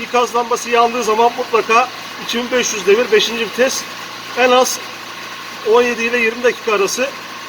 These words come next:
aracı kullanmak gerekiyor. Bu şekilde kullanıldığı zaman otomatikman arıza lambası hem sönüyor hem de, e, sistemin içerisinde partikül filtresi yani egzoz filtresinin içerisinde, e, tıkanan delikler açılmış oluyor.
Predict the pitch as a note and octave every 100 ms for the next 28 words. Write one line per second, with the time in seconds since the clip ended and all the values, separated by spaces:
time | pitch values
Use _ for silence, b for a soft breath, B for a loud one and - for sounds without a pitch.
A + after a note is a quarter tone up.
0 | - F#3+ A3+ B3+ B3+ A#3+ A#3+ B3 B3 A#3
1 | G3+ G3 C#4+ G#3 A#3 B3 B3 B3+ B3 B3+
2 | B3+ B3+ A3 A3+ C4+ C4+ A3 B3+ B3 -
3 | A#3+ G#3 F#3+ G3+ G3+ A#3+ B3+ C4 B3+ A#3+
4 | A3+ A#3+ - B3+ C#4 D4 D#4 - - -
5 | - A3 C4+ C4+ D4 D4+ - - - -
6 | F#3+ G3 G3 F3+ G#3 - D4 - C4 A#3+
7 | - A3+ F#3+ G#3+ - C4+ C4+ - C4 A#3+
8 | A3 G3+ G#3 G#3+ G#3 C4+ B3 - A#3+ A#3+
9 | A#3+ A#3+ A3+ - A3 C4+ - - - -
10 | - - G3 G3 G3 F#3+ - A#3 B3 B3+
11 | A#3 F#3+ E3+ G#3 A3 B3+ C4+ B3 G#3 B3+
12 | B3 G#3+ F3+ G#3+